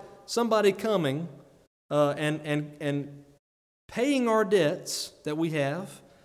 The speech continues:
but then saying, "I'm gonna just, I'm gonna pay double just for good measure," right? "I'm gonna pay double what your debts are just, just at a display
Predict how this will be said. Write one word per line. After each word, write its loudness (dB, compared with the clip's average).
but 0
then 2
saying, 4
"I'm -2
gonna 2
just, -2
I'm -2
gonna 2
pay -2
double 0
just -4
for -4
good -2
measure," -4
right? -8
"I'm 2
gonna 4
pay 4
double 4
what 2
your 2
debts 2
are 4
just, -2
just 0
at 4
a 6
display 0